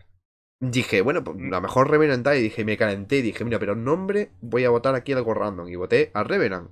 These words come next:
Speaker 1: Y <laughs> me, me salió bien la jugada, no sé por qué, pero, bueno, no sé por qué.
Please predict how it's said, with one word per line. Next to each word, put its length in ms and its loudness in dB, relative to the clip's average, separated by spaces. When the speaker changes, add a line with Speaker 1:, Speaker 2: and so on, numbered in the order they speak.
Speaker 1:
Y 180 -4
<laughs> 0 -
me, 220 -4
me 200 -4
salió 200 2
bien 100 0
la 80 0
jugada, 320 0
no 100 -2
sé 80 -4
por 120 -4
qué, 120 -2
pero, 240 0
bueno, 200 6
no 120 2
sé 100 4
por 140 2
qué. 280 -2